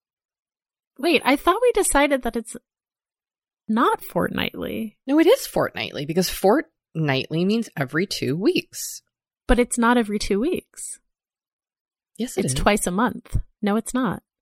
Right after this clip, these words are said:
Speaker 1: It's the first and third
Speaker 2: Oh,
Speaker 1: Thursday of the month.
Speaker 2: God, but isn't that kind of technically every, like, kind of every two weeks?
Speaker 1: Yeah, except, like, in,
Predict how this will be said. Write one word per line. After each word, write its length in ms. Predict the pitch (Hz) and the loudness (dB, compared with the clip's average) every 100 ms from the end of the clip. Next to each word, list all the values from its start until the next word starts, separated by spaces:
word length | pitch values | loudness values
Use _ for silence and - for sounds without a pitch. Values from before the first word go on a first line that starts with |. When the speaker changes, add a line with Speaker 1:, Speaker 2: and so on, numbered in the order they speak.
| _ _ _ | _ _ _
Speaker 1:
It's 180 | - - | -6 -2
the 100 | 220 | -2
first 360 | - 220 240 233 | 4 4 4 2
and 120 | 226 | 0
third 280 | - 202 202 | 0 0 0
Speaker 2:
Oh, 120 | 226 | 0
Speaker 1:
Thursday 680 | 226 233 240 262 277 285 | 0 2 4 8 8 8
of 60 | 208 | 4
the 60 | 165 | -2
month. 280 | 196 190 | 0 2
Speaker 2:
God, 360 | 311 294 294 320 | 2 4 4 4
but 100 | 277 | 2
isn't 220 | 285 302 | 0 0
that 180 | 330 302 | -2 2
kind 320 | - 302 294 | 0 4 4
of 120 | 294 - - | 2 0 -2
technically 920 | - - - 240 - 294 285 294 294 | 2 2 2 -2 0 0 0 0 2
every, 360 | 269 262 277 277 - | 2 2 0 -2 -2
like, 160 | 233 - | -2 0
kind 420 | - - 214 269 320 | -6 -4 -4 -4 -2
of 100 | 359 | 0
every 200 | 349 370 | 0 0
two 200 | - 403 | 2 2
weeks? 480 | 427 440 - - - _ _ _ _ | 2 0 -6 -20 -20 _ _ _ _
Speaker 1:
Yeah, 360 | - 302 415 262 | 0 6 6 6
except, 480 | 254 - 277 - - | 2 2 2 0 -6
like, 260 | 226 226 - | -2 0 -2
in, 500 | - 214 208 202 190 | -4 -4 -2 -4 -6